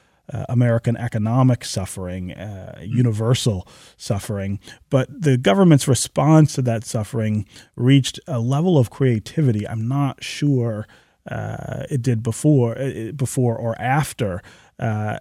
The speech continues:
Speaker 1: a-, and so I wanna talk just a little about this Federal Writers Project and what the purpose was, uh, of that project in preserving these stories, but then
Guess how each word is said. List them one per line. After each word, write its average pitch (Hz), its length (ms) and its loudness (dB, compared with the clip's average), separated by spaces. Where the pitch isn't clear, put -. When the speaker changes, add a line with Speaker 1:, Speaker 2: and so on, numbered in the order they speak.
Speaker 1:
a-, 156 200 -6
and 156 280 -2
so 170 80 0
I 170 60 4
wanna 185 160 2
talk - 240 -2
just - 200 -2
a 156 40 2
little 160 240 4
about 123 220 4
this 123 140 0
Federal 131 380 2
Writers 120 360 4
Project 113 520 -2
and 120 240 0
what 147 180 2
the 131 80 0
purpose - 560 -2
was, 95 480 -4
uh, 95 480 -4
of 120 120 -4
that 117 180 -2
project 113 540 -2
in 113 220 -2
preserving 139 560 6
these 113 160 4
stories, 117 400 0
but 117 240 -4
then 180 420 4